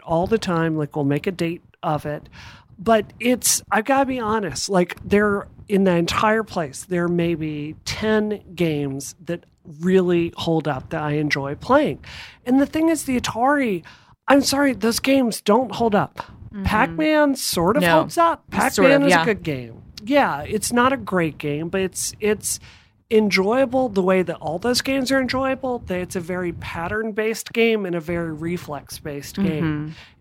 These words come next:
Speaker 1: And I think as far as a, a historical moment of games that's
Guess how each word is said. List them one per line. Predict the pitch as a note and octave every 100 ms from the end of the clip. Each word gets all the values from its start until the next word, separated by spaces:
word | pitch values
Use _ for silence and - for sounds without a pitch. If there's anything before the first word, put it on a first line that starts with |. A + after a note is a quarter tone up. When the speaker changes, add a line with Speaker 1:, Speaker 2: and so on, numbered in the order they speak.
| -
Speaker 1:
And | G3+ G#3 G3 -
I | F#3+ G3+
think | - B3+ B3+ - -
as | G#3 G3+
far | - F#3+ F#3
as | F3+ E3+
a, | D#3+ D#3 -
a | D#3+
historical | C#3+ F#3 - - F#3+ G3+ A3+ A#3 G#3+ F#3
moment | E3+ D#3+ F3 F3 -
of | E3 D3+
games | C#3+ C#3+ D#3+ E3+ E3+ -
that's | D#3+ -